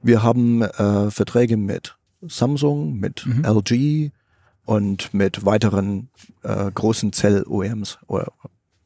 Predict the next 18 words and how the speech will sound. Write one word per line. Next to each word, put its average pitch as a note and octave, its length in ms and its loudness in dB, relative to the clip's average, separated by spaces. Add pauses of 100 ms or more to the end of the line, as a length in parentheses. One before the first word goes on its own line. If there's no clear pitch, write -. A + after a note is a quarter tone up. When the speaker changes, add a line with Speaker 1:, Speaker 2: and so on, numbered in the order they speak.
(260)
Speaker 1:
Tier G2 180 0
Ones. A2 400 -8 (220)
Speaker 2:
Okay. A#2 280 0 (400)
Weil C3+ 120 2
Speaker 1:
Beispielsweise A#2+ 680 4
unser A2+ 240 2
Formel G#2+ 400 2
E B2+ 300 4
Batteriepack C3 760 -2
wurde C3 160 4
Speaker 2:
Ja. B2+ 60 4
Speaker 1:
mit A2 300 0 (100)
Sony A2 300 0
Murata G#2 440 2
Zellen G2 440 0 (140)
bestückt. - 420 -4
Das - 160 -6
waren, G2+ 300 -2